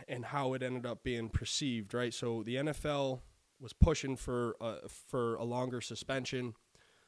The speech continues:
Deshaun Watson's camp came back with a, with a rebuttal, right? So a lot of the reports were, I believe it was, I might be wrong on the actual numbers. N F L wanted, I think, a full year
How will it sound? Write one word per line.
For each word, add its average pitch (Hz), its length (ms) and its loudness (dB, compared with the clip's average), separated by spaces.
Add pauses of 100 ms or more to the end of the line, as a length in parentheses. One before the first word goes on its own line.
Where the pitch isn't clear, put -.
Deshaun 123 340 -4
Watson's 120 400 -2
camp 123 340 -2
came 117 240 -2
back 117 320 0
with 107 140 -2
a, 98 220 -8 (580)
with 120 180 -4
a 107 80 -2
rebuttal, 104 600 -2 (560)
right? 113 220 -2
So 120 200 2
a 113 140 2
lot 160 220 6
of 220 80 4
the 202 140 8
reports 160 500 6
were, 131 220 2
I 127 100 0
believe 175 300 0
it 185 100 6
was, 143 240 2 (340)
I 156 80 0
might 208 220 8
be 214 120 0
wrong 165 280 2
on 143 100 -2
the 135 100 -2
actual 127 360 -6
numbers. 113 380 -8 (640)
N 165 100 6
F 185 140 4
L 180 180 8
wanted, 165 340 4
I 139 100 4
think, - 460 -2 (140)
a 120 60 0
full 175 400 4
year 131 440 0